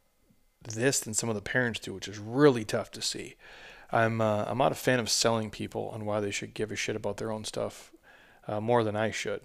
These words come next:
That's why I don't sell people here. I simply present it to 'em, and if they wanna do it, they do it. But the point I'm driving in is one of the things you learn, um, in the education setting, or at least I did with the, uh, uh,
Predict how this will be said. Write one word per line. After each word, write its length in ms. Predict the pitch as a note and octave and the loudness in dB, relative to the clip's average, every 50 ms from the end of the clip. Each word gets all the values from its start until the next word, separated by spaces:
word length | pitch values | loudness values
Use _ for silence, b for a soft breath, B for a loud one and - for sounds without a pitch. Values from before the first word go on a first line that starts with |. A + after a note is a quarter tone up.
| - - | -14 -14
That's 240 | - G#2+ G#2 - - | -12 -10 -10 -6 -4
why 120 | A2 G#2+ | -2 -2
I 20 | G#2 | -2
don't 180 | G#2+ G#2 G#2 | -4 -6 -8
sell 180 | - - A2 G2+ | -4 -2 -2 -2
people 280 | - - G#2 - G#2+ | -2 -6 -10 -8 -6
here. 180 | A2 A#2 A2+ G#2+ | -4 -2 -2 -2
I 40 | G2+ | -2
simply 300 | - - G#2+ G2+ - A2 | -4 -4 -6 -6 -8 -10
present 400 | G#2 - A2 G#2 A2+ A2 A2 - | -6 -6 -4 -2 -2 -2 -2 -4
it 100 | A2+ A2 | -8 -4
to 120 | - - | -2 -2
'em, 80 | A#2 A2 | -2 -2
and 80 | A2 | -2
if 60 | G#2 - | -4 -2
they 80 | - | -2
wanna 240 | G#2+ A2 A2 G#2+ G2+ | -2 -2 -2 -2 -2
do 160 | F#2+ A2 A2 | -4 -4 -4
it, 80 | A2 - | -4 -2
they 140 | - G#2 G2+ | -4 -4 0
do 180 | A#2 C#3+ D#3 | 4 6 6
it. 160 | C3+ - - B B B B B B B B B B B B B B B B B | 6 6 4 B B B B B B B B B B B B B B B B B
But 140 | - C#3 - | 0 2 2
the 60 | D3+ | 2
point 260 | A2+ - E3+ F3 E3+ | 2 6 6 8 8
I'm 100 | D3+ C3+ | 8 8
driving 340 | B2 C#3 C#3+ D3 C3+ A#2+ A2+ | 10 10 10 10 10 6 2
in 60 | A2 | 2
is 120 | G#2+ G2+ | 0 2
one 140 | G#2+ A#2+ B2 | 0 2 2
of 60 | A#2+ | 2
the 80 | A2+ G#2+ | 2 0
things 300 | - - C3+ B2 A2+ G#2+ | 0 -2 -2 -2 0 -2
you 80 | A2+ G#2+ | -2 0
learn, 480 | G#2+ A#2 B2+ C3 B2+ A#2+ A2 A2 G#2+ - _ _ | 2 4 4 6 4 4 2 0 -4 -8 _ _
um, 320 | - A#2 A2+ A2 G#2+ G#2+ A2 | -2 0 2 2 0 -2 -2
in 120 | A#2 A2+ | -4 -4
the 100 | A2+ A2 | -2 -2
education 520 | A2 A2 A2 A2 - C3 B2+ A#2+ - - A2 | -2 -2 -4 -2 0 0 0 0 -2 -4 -4
setting, 320 | - - G#2+ G#2 G#2 G2+ | -2 -2 -2 -2 -2 -4
or 60 | G#2 | -4
at 80 | G#2+ G#2+ | -4 -4
least 240 | A2+ G#2+ - - - | -4 -6 -4 2 6
I 180 | B2 C3+ C3+ | 6 6 8
did 180 | B2 A#2 G#2+ G#2+ | 6 4 0 -2
with 200 | A2 G#2+ G#2 - | -4 -6 -8 -6
the, 300 | - A2 G#2 G2+ G#2 G2+ | -8 -6 -6 -6 -6 -6
uh, 220 | G2+ G2+ G#2 G#2+ - - - - - _ - - - | -6 -6 -8 -8 -10 -14 -18 -20 -20 _ -18 -14 -12
uh, 220 | - - - G1+ | -12 -12 -12 -14